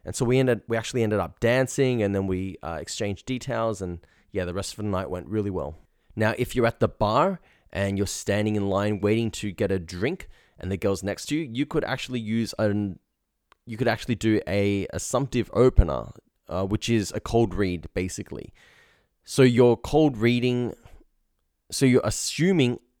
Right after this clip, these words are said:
the drink that she's gonna order. Now, most girls order gin and tonic most of the time. It's a safe option. But you can cold read her and look at her and just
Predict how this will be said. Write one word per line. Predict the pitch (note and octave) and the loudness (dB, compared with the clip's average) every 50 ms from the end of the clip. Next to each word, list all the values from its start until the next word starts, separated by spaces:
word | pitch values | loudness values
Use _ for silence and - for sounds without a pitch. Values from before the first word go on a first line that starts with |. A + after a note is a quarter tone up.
| _ _ - | _ _ -2
the | G#2 G#2+ | -2 -2
drink | F2+ - A2+ A#2+ A2 - | 0 2 0 0 0 0
that | G2 F#2 | -4 -4
she's | - - G#2+ F#2 | -4 -6 -6 -2
gonna | - G2+ F#2+ E2+ | -2 0 0 0
order. | - - G#2+ G2+ G2+ F#2+ - - | 0 2 2 2 2 2 0 0
Now, | G2+ G2+ F#2+ F#2+ | 0 2 2 2
most | G#2 A2+ C#3+ F#3 G3 - - | 4 4 2 2 2 -2 -2
girls | - G#2 E2 B1+ A1 B1+ D2 - - _ _ _ _ _ _ _ _ _ _ _ _ _ - - | -2 -2 -2 -2 -6 -8 -12 -14 -16 _ _ _ _ _ _ _ _ _ _ _ _ _ 0 4
order | A2 A2+ A2+ A2+ G#2+ G#2 G2+ F#2+ | 6 8 10 8 8 8 6 4
gin | - - A2 G2+ | 2 0 0 0
and | F#2 E2+ | -2 -4
tonic | - - D2+ A#1 - - _ - - - - _ _ - | -6 -6 -8 -8 -8 -14 _ -20 -20 -20 -20 _ _ -8
most | - G#2+ A#2 A#2 A2 - - _ - | 0 4 4 4 4 2 -4 _ -14
of | F2+ C2+ - | -14 -12 -12
the | - | -14
time. | - - - - G#1+ A#1+ C#2 | -14 -12 -14 -12 -12 -10 -10
It's | - - G2+ | -10 -8 -8
a | - | -8
safe | - - G#2 G#2 - - | -2 0 0 0 0 -4
option. | - D#2 - - - - - - - _ _ _ _ _ - - | -10 -10 -10 -8 -12 -12 -12 -14 -18 _ _ _ _ _ -6 -6
But | A#2 A2 | -6 -4
you | B2 B2+ | -4 -6
can | - C3+ A2+ | -6 -6 -6
cold | - - A2+ A2 F2+ F2+ | -2 -2 -2 -2 0 -2
read | G2+ G2+ G2 F#2 | -2 -2 -2 -2
her | G2+ G2+ G2+ G2+ G2 F#2 - - - | 2 4 4 4 4 2 0 -2 -4
and | E2+ F#2 | -4 -2
look | F#2+ F#2 - | -2 -4 -4
at | - G#2 | -6 -6
her | G#2 E2+ D2+ E2+ | -4 -2 -2 -2
and | F2+ F2+ D#2+ | -4 -4 -4
just | F2 E2+ - - | -6 -8 -8 -12